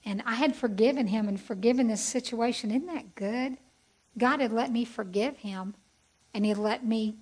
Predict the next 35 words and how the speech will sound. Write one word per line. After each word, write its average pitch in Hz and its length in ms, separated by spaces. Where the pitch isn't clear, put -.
forget 220 400
this 208 140
situation 208 640
and 190 80
forgive 185 260
it. 185 40
And 190 100
I 185 40
hadn't 240 220
talked 208 260
about 180 280
it. 214 120
But 220 160
I 220 40
started 269 360
thinking, 269 300
"He's 208 160
dying, 226 400
and 220 100
I 220 60
don't 240 160
want 233 160
him 233 100
to 220 140
die 214 240
without 208 280
knowing 202 360
the 208 60
Lord." 214 500
But 208 120
I 202 40
just 220 260
didn't 233 180
know 220 160
how 196 420